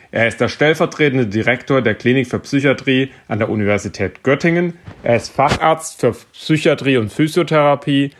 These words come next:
Master of Arts, Vorstandsmitglied der Deutschen Gesellschaft für Medizincontrolling und ärztlicher Direktor im Alexianer Krankenhaus in Aachen war er auch schon einmal. Er wird uns nun zu diesem besonderen Titel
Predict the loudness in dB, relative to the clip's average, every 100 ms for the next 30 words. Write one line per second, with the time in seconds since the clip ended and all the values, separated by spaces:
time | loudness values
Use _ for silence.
0 | _ 0 2 2 2 0 2 0 2 2
1 | -4 0 2 2 2 -2 -2 -4 0 0
2 | 2 2 2 2 -2 0 2 0 0 -4
3 | -2 -2 0 -2 -4 -2 0 0 0 0
4 | 0 2 2 2 -2 -12 _ _ _ -2
5 | -2 0 -2 -2 -4 0 0 0 0 0
6 | -2 2 2 2 -2 0 -2 -2 -2 -2
7 | -2 -2 -2 0 0 0 -2 -4 -6 -4
8 | -4 0 2 4 2 0 -2 -4 -2 -4
9 | -4 -8 -10 -18 _ _ _ _ _ -2
10 | 2 4 2 2 0 0 0 2 2 0
11 | -4 -4 -2 0 0 2 2 2 0 0
12 | 2 2 2